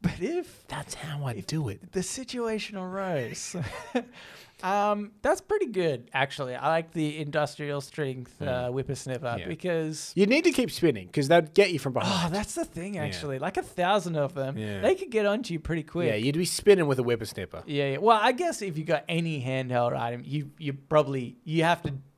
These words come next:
Speaker 1: spin pretty quickly.
Speaker 2: Yeah, yeah, that's true.
Speaker 1: Hmm. Or <laughs>
Speaker 2: Yeah, go on.
Speaker 1: how do we feel about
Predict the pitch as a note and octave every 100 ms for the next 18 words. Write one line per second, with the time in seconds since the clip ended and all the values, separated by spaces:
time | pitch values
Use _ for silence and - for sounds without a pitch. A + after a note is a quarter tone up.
0 | _ - - E3 C#3 B2 C#3 A#2+ C3 B2
1 | C3+ C3 A2+ F#2 E2+ F2 E2+ D#2+ E2+ -
2 | - E2+ _ _ D3 B2+ A#2 A2 G2+ G2
3 | _ _ _ _ _ _ _ _ D#3+ G3
4 | F3 B2 B2 D#3 - - - G#2 F2 G#2+
5 | - _ _ - B2 F2+ G2+ - _ _
6 | _ _ _ _ _ - F3 F3+ D#3+ E3+
7 | D3+ C#3+ C#3+ C3+